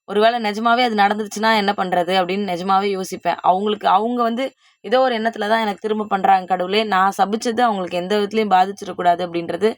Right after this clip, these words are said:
கண்டிப்பா எனக்கு ஒரு ஒரு தடவையும் என்னோட வேண்டுதலா இருக்கும். அதனால ரிக்வெஸ்ட் பண்ணி கேட்டுக்கிறேன். உங்களுக்கு வீடியோ பிடிக்கலன்னா பார்க்காதீங்க.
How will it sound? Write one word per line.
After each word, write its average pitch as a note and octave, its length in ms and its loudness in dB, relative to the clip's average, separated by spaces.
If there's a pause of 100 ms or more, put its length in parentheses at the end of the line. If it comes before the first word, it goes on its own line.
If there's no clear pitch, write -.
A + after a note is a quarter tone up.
(340)
கண்டிப்பா G3+ 320 0
எனக்கு F#3+ 260 -4
ஒரு F3+ 160 0
ஒரு G#3 120 2
தடவையும் G3 240 -2
என்னோட F3+ 200 -2
வேண்டுதலா F#3 420 0
இருக்கும். F#3 300 -4
அதனால F3+ 280 -2 (480)
ரிக்வெஸ்ட் C4+ 380 -8
பண்ணி B3 160 -2
கேட்டுக்கிறேன். G3+ 520 0
உங்களுக்கு F3 340 -10
வீடியோ B3 180 0
பிடிக்கலன்னா G#3 560 -2
பார்க்காதீங்க. E3+ 520 -2